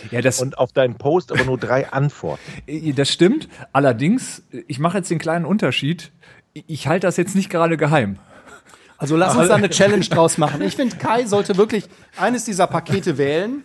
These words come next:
Speaker 3: Äh, starte doch einfach mal hier mit dem vierundzwanzig neunundneunzig ein.
Speaker 1: Aber
Speaker 3: Bis nächste Woche
Speaker 1: ist das,
Speaker 3: musst du fünfhundert,
Speaker 1: ist das einmalig hundertneunzehn Euro?
Speaker 3: äh, ja, oder vierundzwanzig neunundneunzig. Fang doch erst mit dem kleinen an.
Speaker 1: Nein, aber ist das einmalig
Speaker 3: Einmalig.
Speaker 1: oder so eine Wochen-,
Speaker 3: Ein-, nee,
Speaker 1: wöchentlich,
Speaker 3: einmalig.
Speaker 1: monatlich, jährlich?
Speaker 3: X-X-L-Paket,
Speaker 1: Einmalig, ja?
Speaker 3: einmalig. So.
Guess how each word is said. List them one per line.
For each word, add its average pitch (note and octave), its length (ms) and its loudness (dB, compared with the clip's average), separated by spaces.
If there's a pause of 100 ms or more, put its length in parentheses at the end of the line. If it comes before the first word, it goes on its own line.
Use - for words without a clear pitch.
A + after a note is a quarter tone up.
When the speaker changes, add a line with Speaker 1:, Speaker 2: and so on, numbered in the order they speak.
(400)
Speaker 3:
Äh, E3+ 600 -2
starte A3 300 -4
doch G3+ 120 0
einfach G3+ 200 -4
mal F3+ 180 -2
hier E3+ 160 -2
mit E3 160 -4
dem E3 80 -4
vierundzwanzig G3+ 560 0
neunundneunzig F#3+ 600 2
ein. E3+ 100 -2
Speaker 1:
Aber F3+ 240 -6
Speaker 3:
Bis G3+ 180 0
nächste C4 400 2
Woche G#3+ 320 4
Speaker 1:
ist F3+ 160 -2
das, G#3 100 0
Speaker 3:
musst B3+ 340 2
du E3+ 180 -2
fünfhundert, D4 540 -2
Speaker 1:
ist A#3+ 160 2
das C#4+ 140 4
einmalig D#3+ 580 0
hundertneunzehn C#3 580 -4
Euro? B2+ 380 -6 (600)
Speaker 3:
äh, E3 260 -2 (260)
ja, F3 160 0
oder C3 160 0
vierundzwanzig F3 480 -4
neunundneunzig. F#3 440 -4
Fang C#3+ 140 -2
doch C#3+ 80 -2
erst D#3 160 -4
mit D#3 80 -2
dem D3 80 -4
kleinen D3+ 260 -2
an. A2+ 60 -2
Speaker 1:
Nein, D#3 80 2
aber E3+ 100 2
ist D#3+ 120 -2
das C#3 100 -8
einmalig G3 460 -2
Speaker 3:
Einmalig. G3 200 4
Speaker 1:
oder C#3+ 40 2 (100)
so D#3 60 -2
eine C3+ 60 -8
Wochen-, D3+ 120 0
Speaker 3:
Ein-, G#3 80 4
nee, G3 60 0 (120)
Speaker 1:
wöchentlich, G3 180 2
Speaker 3:
einmalig. G3 300 4
Speaker 1:
monatlich, E3+ 300 -2
jährlich? D#3 220 -6
Speaker 3:
X-X-L-Paket, G3+ 680 -2
Speaker 1:
Einmalig, F3 340 0
ja? D#3 120 2
Speaker 3:
einmalig. A#2+ 300 -6
So. C3+ 260 -4